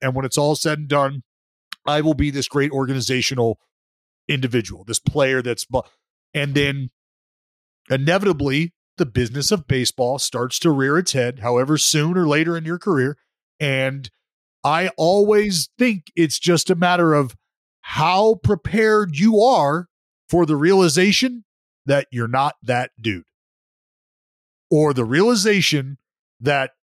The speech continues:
the team that you are willing to take the bullet for doesn't look at you like you're that dude, at least in this moment in time,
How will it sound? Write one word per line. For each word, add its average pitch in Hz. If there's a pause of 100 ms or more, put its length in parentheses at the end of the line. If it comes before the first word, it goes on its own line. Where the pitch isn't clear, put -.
(220)
the 113
team 202
that 180
you 180
are 160
willing 170
to 147
take -
the 160
bullet 180
for 254 (1000)
doesn't 160
look 202
at 233
you 277 (400)
like 135
you're 147
that 151
dude, 110 (360)
at 160
least 170 (240)
in 123
this 202
moment 226 (140)
in 240
time, 113